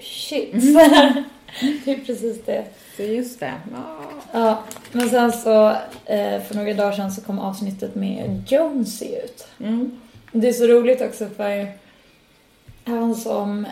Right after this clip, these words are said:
Speaker 1: ehm, eh, reportern, han säger, "Ja, Johan Anka Krona, bla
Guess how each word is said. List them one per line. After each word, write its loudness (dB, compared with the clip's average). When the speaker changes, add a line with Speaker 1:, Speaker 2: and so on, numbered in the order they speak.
Speaker 1:
ehm, -10
eh, -10
reportern, 0
han -6
säger, 0
"Ja, 0
Johan -2
Anka -4
Krona, -4
bla -8